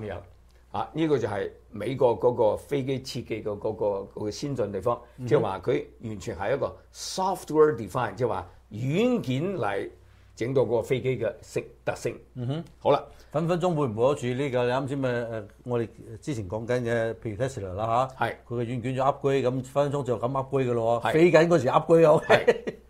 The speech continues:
Speaker 1: 呀，我哋睇吓呢個，呢個呢係一個啊，
Speaker 2: <laughs>
Speaker 1: 嗰個，即係佢模擬嗰陣時呢，
Speaker 2: 嗯哼。
Speaker 1: 最近透露出嚟，即係呢個係電腦去，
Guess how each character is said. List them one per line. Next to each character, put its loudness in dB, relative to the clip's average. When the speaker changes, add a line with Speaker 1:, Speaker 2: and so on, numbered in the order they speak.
Speaker 1:
呀， 2
我 4
哋 2
睇 -2
吓 8
呢 2
個， 0
呢 -4
個 4
呢 2
係 0
一 -4
個 6
啊， 0
Speaker 2:
<laughs> -20
Speaker 1:
嗰 0
個， 0
即 -4
係 0
佢 -2
模 -6
擬 -10
嗰 -4
陣 -2
時 -10
呢， -8
Speaker 2:
嗯 -8
哼。 -6
Speaker 1:
最 0
近 -6
透 -6
露 -10
出 2
嚟， -2
即 -6
係 -2
呢 -4
個 -4
係 -6
電 -8
腦 -2
去， -6